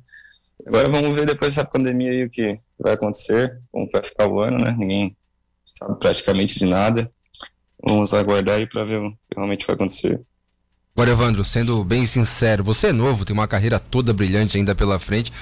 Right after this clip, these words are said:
Speaker 2: Você tem um desejo de um clube, de um dia poder vestir a camisa, que eu acho que desde o início lá no futsal você já pensou em vestir, obviamente, além do Tubarão que você tá atualmente,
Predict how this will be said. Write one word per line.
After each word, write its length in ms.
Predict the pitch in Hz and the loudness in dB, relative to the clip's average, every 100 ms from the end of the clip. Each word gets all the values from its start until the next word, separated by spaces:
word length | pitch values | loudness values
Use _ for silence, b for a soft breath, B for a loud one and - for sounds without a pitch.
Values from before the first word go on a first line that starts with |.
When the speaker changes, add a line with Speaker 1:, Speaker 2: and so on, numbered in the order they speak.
| B - | B -4
Speaker 2:
Você 80 | |
tem 160 | 117 143 | 2 2
um 60 | 202 | 4
desejo 480 | 180 120 123 151 | 2 2 2 2
de 80 | 135 | 2
um 100 | 147 | 0
clube, 520 | 113 135 196 151 101 - - | 0 0 2 2 -2 -4 -10
de 160 | 95 107 | -2 2
um 120 | 117 | 2
dia 280 | 98 139 120 - - | 2 0 -2 -4 0
poder 440 | 127 92 127 160 | 2 2 0 0
vestir 280 | 135 - 127 | -2 0 0
a 60 | |
camisa, 560 | 117 107 101 165 139 95 B B - | 0 0 0 0 0 -4 B B -6
que 260 | 123 113 95 | 0 2 2
eu 80 | |
acho 160 | 123 - | 2 0
que 80 | 123 | 0
desde 320 | 110 151 143 | 0 2 2
o 60 | 131 | 2
início 360 | 120 151 - | 2 0 0
lá 120 | 117 | 0
no 80 | 127 | 0
futsal 320 | 127 117 127 | -2 -2 -2
você 100 | - | 0
já 100 | 127 | -2
pensou 360 | 127 127 107 127 | 0 0 2 0
em 80 | 113 | 0
vestir, 320 | 101 - 156 B B | 0 0 -2 B B
obviamente, 520 | 120 127 127 120 139 117 | 2 4 4 2 0 0
além 160 | 120 | 0
do 60 | 117 | -2
Tubarão 320 | 117 107 110 | 0 2 2
que 80 | 113 | 0
você 240 | 113 107 | 0 0
tá 140 | - 110 | 0 0
atualmente, 520 | - 95 107 139 | 0 0 0 -2